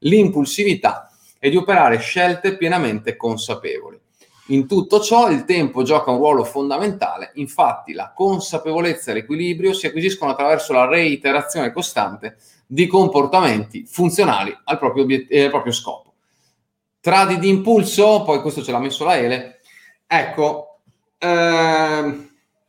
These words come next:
che dire, Anto, io ti dico solamente che, eh, mi trova al cento per cento, beh, tu lo sai,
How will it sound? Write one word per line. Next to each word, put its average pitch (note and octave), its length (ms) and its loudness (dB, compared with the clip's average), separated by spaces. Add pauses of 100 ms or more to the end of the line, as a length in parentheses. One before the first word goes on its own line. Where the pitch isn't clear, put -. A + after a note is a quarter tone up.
(140)
che A3 140 2
dire, D3 520 4
Anto, C#3+ 600 0
io F3+ 360 4
ti D#3+ 120 -4
dico F3 200 -4
solamente E3+ 560 -4
che, C#3 300 0
eh, C3 220 -6
mi B2+ 140 -6
trova C#3 420 2
al A#2+ 100 0
cento C#3+ 220 -8
per C3+ 120 -4
cento, C#3 240 -4
beh, A2+ 160 -4
tu B2+ 80 -10
lo C#3+ 100 -4
sai, D3 440 0